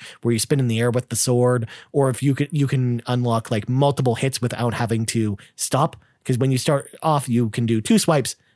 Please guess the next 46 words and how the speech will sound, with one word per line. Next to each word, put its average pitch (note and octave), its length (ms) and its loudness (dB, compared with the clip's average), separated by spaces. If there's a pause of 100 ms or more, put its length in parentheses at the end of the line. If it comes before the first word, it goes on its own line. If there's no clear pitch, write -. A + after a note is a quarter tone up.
and B2+ 140 0
then A2+ 320 -2 (160)
you G#2+ 80 -4
stop. - 320 -2
But A2+ 100 0
then A#2+ 380 0 (320)
the C3+ 200 0
first D3+ 280 0
upgrade D3 340 0
you B2+ 60 2
get, A#2+ 200 0
you C3+ 80 0
can D3 120 2
do F#3 120 6
three D4 220 2
swipes - 420 -4 (200)
and A2+ 140 -2
then G#2 380 -2
you A2 100 -2
have G#2+ 120 -4
to G#2 60 -6
take G2+ 320 -4
a - 80 -6
second G2 380 -4
to, F#2 160 -10
to - 160 -6
stop. - 380 -4 (280)
So B2 540 2
it's D3+ 220 -2
little F#3+ 300 4
incremental D#3 640 2
upgrades C3 360 0
like A2+ 200 -2
that A2 200 -2
that A#2 100 -2
you A#2 120 2
experience, C3+ 420 0 (720)
earn D3+ 220 2
experience C#3 420 2
just C3+ 320 0
by B2 140 0
playing A#2+ 260 0
the G2 80 -4
game. F2 240 -10
You G#2+ 100 0
don't C#3 220 2